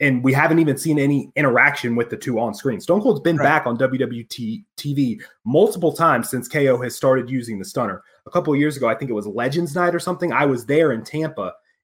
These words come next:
Speaker 1: and Stone Cold was part of the show. It was right after K O started using the stunner. I'm like, "That's, that's the centerpiece of this show. Stone Cold's gonna, gonna kinda pass the torch to K O,"
Speaker 2: Sure.
Speaker 1: and it never happened.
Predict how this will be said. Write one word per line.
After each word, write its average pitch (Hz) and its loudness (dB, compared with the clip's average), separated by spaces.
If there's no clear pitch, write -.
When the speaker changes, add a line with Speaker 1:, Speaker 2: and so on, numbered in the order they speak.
Speaker 1:
and 117 -4
Stone 143 -2
Cold 143 0
was 120 -6
part 139 0
of 110 -4
the 107 -6
show. 131 0
It - -2
was 104 -8
right 139 2
after 139 0
K 127 -4
O 120 0
started 123 -6
using 117 -10
the 101 -12
stunner. 117 -8
I'm 110 -6
like, 101 -8
"That's, 147 0
that's 139 0
the 123 -4
centerpiece 143 -4
of 117 -20
this 139 -6
show. 143 0
Stone 127 -6
Cold's 127 -10
gonna, 104 -8
gonna 117 -4
kinda 117 -10
pass 139 0
the 113 -10
torch 135 -2
to - -12
K 131 0
O," 131 2
Speaker 2:
Sure. - -12
Speaker 1:
and 131 -2
it 117 -2
never 139 2
happened. 165 0